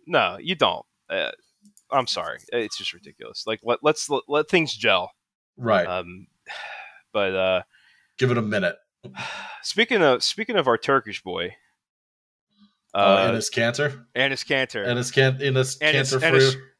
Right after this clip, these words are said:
Speaker 1: and it's freedom now.
Speaker 2: Good for
Speaker 1: And,
Speaker 2: him, man.
Speaker 1: and so he changed his name, right? And he became a U S citizen. And I just wanna say, he, he, he, Reddit N B A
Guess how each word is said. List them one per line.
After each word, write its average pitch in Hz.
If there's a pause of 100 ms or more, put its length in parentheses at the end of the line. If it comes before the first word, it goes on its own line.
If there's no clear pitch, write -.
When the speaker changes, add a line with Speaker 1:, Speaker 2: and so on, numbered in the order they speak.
Speaker 1:
and 151
it's 151
freedom 147
now. 98 (760)
Speaker 2:
Good 165
for 147
Speaker 1:
And, 147
Speaker 2:
him, 185
man. 95 (340)
Speaker 1:
and 147 (340)
so 143 (240)
he 143
changed 247
his 165
name, 95 (280)
right? 117 (100)
And 120
he -
became 175
a 160
U 143
S 123
citizen. 90 (720)
And 123 (320)
I 185
just 190
wanna 180
say, 139
he, 117
he, 147 (120)
he, - (1040)
Reddit 196 (140)
N 147
B 123
A 101